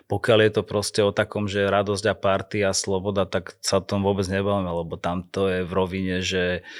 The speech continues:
uvoľniť sa, zabaviť sa a ideme. A mňa najviac bavia proste ľudia, ktorí nemajú ten hip-hopový touch, ako to poviem tak, že nemajú to tak v sebe, ale napríklad, že keď sme na takých tých, ja neviem, na svadbách alebo na rodinných oslavách a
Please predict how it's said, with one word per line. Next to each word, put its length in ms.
uvoľniť 400
sa, 260
zabaviť 380
sa 240
a 20
ideme. 380
A 160
mňa 160
najviac 320
bavia 480
proste 380
ľudia, 340
ktorí 840
nemajú 340
ten 160
hip-hopový 960
touch, 400
ako 240
to 160
poviem 320
tak, 240
že 240
nemajú 400
to 80
tak 240
v 80
sebe, 220
ale 400
napríklad, 640
že 160
keď 160
sme 160
na 80
takých 300
tých, 160
ja 240
neviem, 160
na 160
svadbách 560
alebo 320
na 80
rodinných 400
oslavách 560
a 100